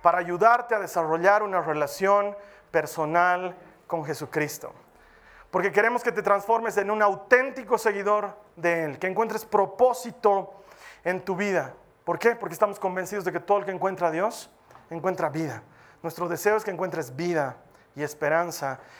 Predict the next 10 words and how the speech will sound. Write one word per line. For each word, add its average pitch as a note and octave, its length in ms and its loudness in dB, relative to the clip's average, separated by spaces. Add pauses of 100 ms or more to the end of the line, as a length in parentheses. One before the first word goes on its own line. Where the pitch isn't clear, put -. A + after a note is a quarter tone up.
(180)
en F#3 140 0
la G3 60 4
eterna B3+ 460 6
palabra G3+ 380 4
de E3 140 0
Dios F#3 240 -2
que F3 100 -2
sigue F#3 260 -2
transformando D#3 800 -2
corazones, C#3 720 -4